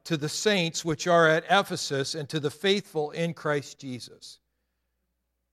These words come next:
Grace to you and peace from God our Father and from the Lord Jesus Christ." So there's three things I want you to underline in this,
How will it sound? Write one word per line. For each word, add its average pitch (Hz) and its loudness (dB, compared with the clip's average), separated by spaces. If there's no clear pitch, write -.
Grace 208 2
to 196 -8
you 143 0
and 156 -8
peace 185 0
from 156 -4
God 170 6
our 202 4
Father 131 0
and 151 -4
from 160 0
the 151 0
Lord 147 2
Jesus 131 -6
Christ." 120 -4
So 180 4
there's 165 2
three 247 -2
things 208 0
I 190 0
want 185 -2
you 190 -2
to 175 2
underline 139 2
in 131 -2
this, 127 0